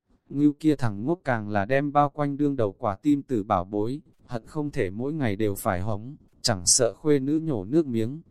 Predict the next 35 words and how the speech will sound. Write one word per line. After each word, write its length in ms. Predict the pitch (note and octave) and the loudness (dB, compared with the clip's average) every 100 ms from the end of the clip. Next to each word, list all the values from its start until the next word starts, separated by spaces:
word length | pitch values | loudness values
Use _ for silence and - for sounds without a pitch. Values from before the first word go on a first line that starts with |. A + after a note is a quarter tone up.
| _ - | _ -6
hắn 240 | A#2 D3 | -6 0
đều 180 | C3 G2+ | 0 0
cảm 240 | A#2 F2+ G2 | 0 -2 2
thấy 200 | A2+ C#3+ | 0 2
là 160 | A#2+ | 0
mỹ 200 | G#2+ D3+ | 2 0
không 300 | D#3 D#3 D3 | 0 -4 0
được 140 | A#2 - | 0 0
không 220 | D3+ C#3+ | -4 0
được. 260 | A#2 G2+ _ _ _ _ _ - | 0 0 _ _ _ _ _ -6
Kỳ 160 | G#2 | -6
thật 180 | G#2+ A2+ | -2 -4
lúc 220 | A2+ E3 C3+ | 2 0 2
ban 240 | C#3+ C#3 | 0 2
đầu 160 | A2 G2 | 0 0
bọn 240 | A2+ A2+ | 0 0
họ 220 | A#2 A2+ | -2 -4
cũng 220 | A2+ C3 | -4 -10
không 280 | C3 D#3 D3+ | -6 -6 0
như 140 | D#3 C#3+ | 4 6
vậy 240 | C#3+ A#2+ | 6 4
bất 160 | D#3 - | 0 -4
công, 320 | D#3 D3 C#3+ C3 - - | -2 -2 -2 -12 -20 -6
nhưng 260 | C3+ C#3 | 0 0
vừa 200 | A#2+ A2+ | 2 0
mới 280 | G2+ A2 A2+ | 0 0 0
bắt 200 | D#3+ F3 | 2 2
đầu 180 | C#3+ G#2+ | 2 0
bao 220 | A2+ C#3 | 2 2
quanh 240 | C#3+ D3 C#3 | 2 -4 -2
tổng 240 | A2 F2+ | -2 -2
ăn 180 | C3+ C3+ | -4 -4
không 260 | D3+ C#3+ | -4 -6
vô 200 | C3 C#3+ | -2 -2
nái, 400 | B2 A#2 B2 E3 | 0 0 0 -6